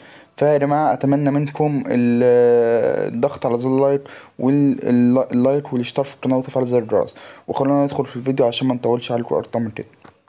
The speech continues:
طيب، رقم واحد وأول صورة شايفينها قدامكم هي طفرة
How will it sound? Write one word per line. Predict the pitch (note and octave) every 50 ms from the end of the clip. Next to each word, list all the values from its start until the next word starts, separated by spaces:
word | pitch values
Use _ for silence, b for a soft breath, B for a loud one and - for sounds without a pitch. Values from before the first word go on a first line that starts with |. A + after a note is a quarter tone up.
| _ _ _ _ _ _ _ _ _ _ _ _ _ _ _ _ _ _ _ _ _ _ _ _ - _
طيب، | C3 C#3 C3 A#2 F#2+ D#2+ - - _ _ B B B B B B B B -
رقم | - D3 D3 - D#3 C#3 C3+
واحد | C#3+ D3+ D3+ C#3+ D3+ D3+ D3+ D3
وأول | B2+ A#2+ - B2 C#3 C#3+ C#3+ C3+ B2+ B2
صورة | - - D#3 D3 C#3 B2+ A#2+
شايفينها | - - B2 B2 - C#3+ D3+ C#3+
قدامكم | - C3 A#2+ A#2+ C3+ D3 C#3+ C#3+ C#3+ C3+
هي | C3+ C#3+ C#3+ C3+
طفرة | C3+ - C#3+ C#3+ - - C3+